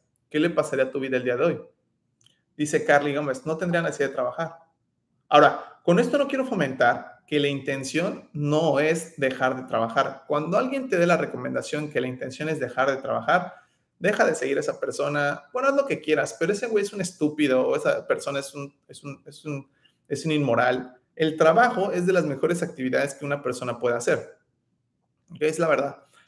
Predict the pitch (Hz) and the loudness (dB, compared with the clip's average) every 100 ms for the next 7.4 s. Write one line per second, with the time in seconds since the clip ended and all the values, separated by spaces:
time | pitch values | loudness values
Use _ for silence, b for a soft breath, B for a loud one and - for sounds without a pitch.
0 | b - 156 160 170 170 208 233 202 147 | b 0 0 2 0 2 2 2 2 2
1 | 135 151 151 165 139 147 151 156 160 151 | 2 -2 -2 -4 -2 0 0 0 -2 -4
2 | 151 156 156 131 123 160 180 180 147 - | -2 -2 -4 -6 -2 0 0 0 0 0
3 | 143 139 139 127 135 135 139 143 147 147 | -2 -2 -8 -6 -6 -4 -4 -4 -2 -4
4 | 139 147 170 175 180 175 123 127 139 127 | -2 -2 -2 -2 -2 0 -2 -2 -2 -4
5 | - b b b _ _ 233 233 226 208 | -12 b b b _ _ 10 10 8 6
6 | 220 202 175 147 160 139 123 139 175 - | 8 6 4 0 0 2 2 2 -2 -4
7 | 180 139 131 | -6 -4 -2